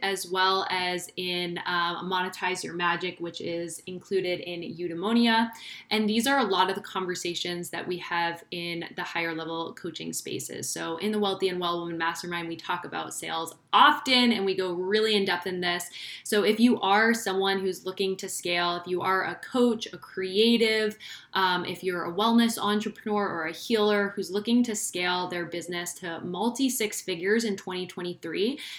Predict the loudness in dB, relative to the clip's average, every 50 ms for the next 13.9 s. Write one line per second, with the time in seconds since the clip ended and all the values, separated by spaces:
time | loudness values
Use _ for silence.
0 | -12 -4 -2 0 2 2 2 0 0 0 4 4 6 6 6 4 2 -2 -2 -2
1 | -2 -2 -2 -4 -6 -4 -2 -2 -2 -2 -2 -2 -2 -2 0 -2 -2 -2 -4 -6
2 | -6 -6 -6 -6 -8 -12 -6 0 0 2 2 2 -2 -4 -6 -4 -2 0 0 0
3 | 0 -2 -2 -4 -4 -4 -2 -2 0 2 2 0 0 -2 -2 -2 -2 -2 -4 -6
4 | -8 -12 -16 -18 -18 -18 -18 -16 -12 -6 -2 0 0 0 0 0 -4 -4 -2 0
5 | 0 0 0 -2 -2 -4 -6 -8 -8 -10 -12 _ _ _ -10 -10 -10 -10 _ _
6 | _ _ _ _ -12 -2 0 0 0 0 0 -2 -2 0 0 2 2 4 4 4
7 | 4 2 0 -2 -2 -2 -2 -2 -2 -4 -4 -4 -6 -10 -10 -8 -6 -4 -4 -4
8 | -4 -6 -12 -12 -8 -8 -8 -8 -6 -4 -2 0 2 2 2 0 0 -4 -8 -14
9 | -8 -4 -2 0 0 0 -2 -4 -4 -6 -6 -6 -6 -8 -8 -6 -6 -6 -6 -4
10 | -4 -4 -4 -4 -4 -6 -6 -6 -6 -8 -6 -4 -2 0 0 0 -2 -4 -4 -4
11 | -2 -2 -2 -2 -6 -6 -10 -16 -18 -18 -20 -18 _ -6 -6 -2 2 4 4 4
12 | 4 2 0 -2 -2 -2 -2 2 2 2 2 2 -2 -6 -6 -6 -6 -6 -6 -8
13 | -6 -8 -6 -6 -4 -4 -4 -6 -6 -4 -4 -4 -4 -4 -6 -6 -10